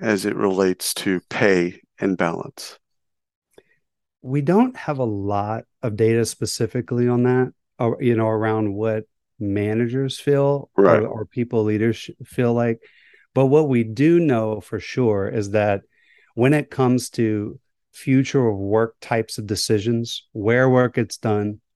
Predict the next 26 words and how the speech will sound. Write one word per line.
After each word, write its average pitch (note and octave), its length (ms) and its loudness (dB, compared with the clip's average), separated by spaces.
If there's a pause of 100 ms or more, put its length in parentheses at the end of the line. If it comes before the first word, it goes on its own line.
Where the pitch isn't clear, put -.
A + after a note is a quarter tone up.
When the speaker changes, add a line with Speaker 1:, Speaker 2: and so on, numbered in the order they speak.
Speaker 2:
when B2 440 4
work A#2+ 220 2
gets A2 220 -2
done, G2+ 400 -4 (100)
how C3 380 2
work B2 240 4
gets A#2 200 -2
done, G#2 300 0
and G#2 160 -4
how A2 160 0
it A2 80 -2
gets A2 220 -6
measured, A2 480 -2 (420)
we B2+ 140 2
have C3+ 260 0
seen D#3 240 4
some A#2+ 240 0
gaps - 580 -4
between A2 680 0 (400)
what A2+ 360 0
frontline B2 720 0
non-people A#2 640 -2
leaders C3 360 -2
believe D3 640 -4 (540)
and A#2+ 260 2
what G#2+ 280 -2